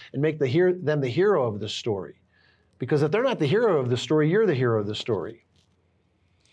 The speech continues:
And then peace of mind protections and insurances, those warranties and guarantees that remove the risk and reverse the risk and place it squarely on your shoulders where it actu-,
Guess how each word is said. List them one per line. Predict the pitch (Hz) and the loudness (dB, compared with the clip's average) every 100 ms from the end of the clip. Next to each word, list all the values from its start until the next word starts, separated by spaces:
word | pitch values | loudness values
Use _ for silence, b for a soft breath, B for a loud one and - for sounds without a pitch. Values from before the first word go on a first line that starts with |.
| b b b _ _ _ _ _ _ - | b b b _ _ _ _ _ _ -6
And | 151 | -2
then | 160 156 156 - | 0 -2 -8 -4
peace | 226 - | -2 0
of | 202 | 0
mind | 196 190 | 0 -2
protections | 175 196 185 175 147 143 | -2 -2 -2 -2 0 2
and | 143 | 2
insurances, | 127 - 175 131 127 | 0 2 0 0 -2
those | 117 151 | 0 0
warranties | 127 202 190 - 127 | 2 0 0 0 0
and | 131 | 0
guarantees | 135 170 160 151 190 165 | 0 2 0 0 0 2
that | 123 | 0
remove | 131 139 160 208 | 0 2 4 4
the | 175 | 2
risk | 143 147 147 | 2 0 0
and | 131 | 0
reverse | 127 151 185 | 2 2 0
the | 151 | 0
risk | 131 139 131 | 0 0 -2
and | 117 | -8
place | - 180 180 | -2 -2 0
it | 139 | -4
squarely | - 180 202 190 | -2 0 2 2
on | 165 151 | 2 2
your | 143 190 | 2 2
shoulders | 196 156 139 123 | 2 0 0 0
where | 143 135 | 2 2
it | |
actu-, | 151 160 - | 0 -2 -4